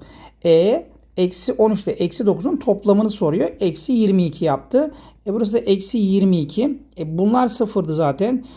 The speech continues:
Topladığım zaman A seçeneğine ulaşmış oldum. Tamam. Yani güzel bir çarpanlara ayırma sorusu da olabilir aslında.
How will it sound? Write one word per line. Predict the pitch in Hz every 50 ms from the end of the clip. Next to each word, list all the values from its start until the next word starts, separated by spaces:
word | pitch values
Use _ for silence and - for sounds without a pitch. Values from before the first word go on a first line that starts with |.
| - - -
Topladığım | - 277 254 254 - - 190 165 156 147
zaman | 143 160 185 233 247 254 -
A | 220 208 196 170
seçeneğine | 170 139 - 156 151 156
ulaşmış | - 202 180 143 135 131 - - 262 262 269 - - - -
oldum. | - 170 151 139 - 208 143 - - - -
Tamam. | 269 320 339 226 151 - - - - - - -
Yani | 311 226 165 160 175 220 254 262 262 - - - _ _ -
güzel | 302 262 226 - 151 190
bir | 254 202
çarpanlara | - 233 202 208 208 202 214 208 214 214 214 214
ayırma | 208 202 196 196 202 202 202 196
sorusu | 196 - 170 151 143 170 190
da | 262 285 262
olabilir | 190 160 175 208 220 202 190 180 170
aslında. | 160 143 139 - - - 147 143 139 139